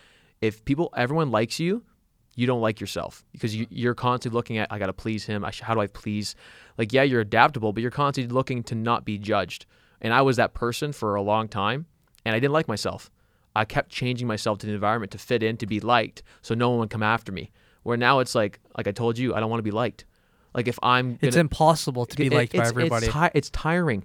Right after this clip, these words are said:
Speaker 2: Yeah.
Speaker 1: It's so exhausting, and you don't have energy for yourself and the things you're ma-, meant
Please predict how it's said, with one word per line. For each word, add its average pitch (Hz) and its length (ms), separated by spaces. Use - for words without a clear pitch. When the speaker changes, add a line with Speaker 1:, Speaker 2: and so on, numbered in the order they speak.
Speaker 2:
Yeah. 117 180
Speaker 1:
It's 123 120
so 165 240
exhausting, 127 720
and 113 240
you 117 60
don't 143 120
have 135 140
energy 135 380
for - 140
yourself 123 680
and 117 160
the 113 80
things 123 480
you're 117 100
ma-, 110 340
meant 117 300